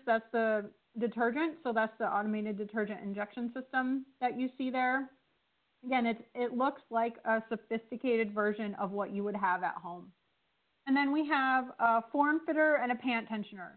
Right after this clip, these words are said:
So the form fitter, you can see there's a, like, a dress shirt in there right now. So you put the dress shirt in, and then it actually blows air, it blows humid air through the garment, and that's what gets the wrinkles out of the garment.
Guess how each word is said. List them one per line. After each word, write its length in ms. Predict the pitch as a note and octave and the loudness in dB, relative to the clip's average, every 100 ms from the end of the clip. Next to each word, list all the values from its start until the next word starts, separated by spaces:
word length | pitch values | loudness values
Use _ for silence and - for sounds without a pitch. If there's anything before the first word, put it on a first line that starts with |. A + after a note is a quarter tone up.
| - | -12
So 80 | B3 | -6
the 140 | B3 A#3+ | -6 -2
form 280 | C#4 D4+ D#4 | 0 0 0
fitter, 300 | D4 C#4+ D4 | -2 0 0
you 160 | C4+ B3 | -2 -4
can 180 | B3+ A#3+ | -6 -8
see 120 | B3+ | -6
there's 220 | A#3 A3+ | -4 -4
a, 340 | G#3 G3+ G3 D3 _ _ | -4 -6 -8 -12 _ _
like, 180 | G3 F#3+ | -18 -6
a 320 | G3 F#3+ F#3 - F#3 | -4 -2 -6 -10 -2
dress 200 | A3+ A3+ - | 0 0 -4
shirt 280 | C#4 C4 C4 | -2 -2 -2
in 140 | B3 A#3+ | -2 -2
there 200 | A#3+ A3+ | -2 -2
right 240 | A3+ A3 | -2 -2
now. 360 | - G3 G3 D4+ _ _ _ _ _ | -2 0 -2 -4 _ _ _ _ _
So 120 | C#4+ B3+ | 0 2
you 140 | B3 | 2
put 160 | B3 C4 | 0 -2
the 80 | |
dress 220 | C4 C#4 C#4+ - | 2 2 0 -2
shirt 200 | C#4+ C#4 | -2 0
in, 340 | C#4 C#4 C4+ - | 0 0 -2 -2
and 120 | A#3 | -2
then 120 | A#3 A3 | 0 0
it 80 | - | -2
actually 340 | A3+ - A#3+ | -4 -2 -4
blows 800 | G3+ G3+ A3 A3+ A#3 A#3 A#3+ B3 - _ _ _ _ C4 | -2 -4 0 2 2 2 0 -4 -14 _ _ _ _ -2
air, 480 | B3+ F#3+ F#3 G3+ - | 0 0 -2 -6 -10
it 60 | A3+ | -6
blows 240 | A3+ A3 G#3+ - | -2 -2 -2 -2
humid 300 | B3 A#3+ A3 | -2 -2 -4
air 380 | G#3 G3+ G3 G3+ - | -4 -2 -2 -6 -12
through 500 | G#3+ G#3+ G#3 G#3 G#3+ - _ _ - | -8 -2 0 0 -4 -10 _ _ -6
the 60 | A3+ | -2
garment, 500 | A3+ G#3+ A#3+ D4+ C4 | 0 0 0 -2 -4
and 160 | A#3+ A3 | -4 -2
that's 260 | G#3 G#3 - | -2 -4 -8
what 240 | A#3 G#3+ - - | -10 -10 -12 -12
gets 180 | G#3+ - | -12 -10
the 80 | G#3+ | -10
wrinkles 460 | F#3+ G3+ G3 F#3+ F3+ F#3+ | -6 -6 -6 -8 -8 -6
out 160 | F#3 | -6
of 100 | F3 | -6
the 80 | F#3+ | -10
garment. 380 | F3+ E3+ F3+ | -10 -10 -10